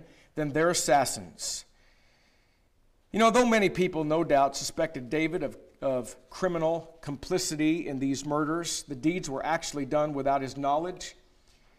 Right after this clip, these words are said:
And by avenging the death of the innocent, the stain of blood, meaning the obligation to punish, would be removed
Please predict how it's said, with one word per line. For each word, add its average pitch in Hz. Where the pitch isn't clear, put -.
And 139
by 196
avenging 220
the 190
death 208
of 185
the 180
innocent, 185
the 170
stain 208
of 180
blood, 165
meaning 175
the 170
obligation 202
to 208
punish, 143
would 156
be 160
removed 190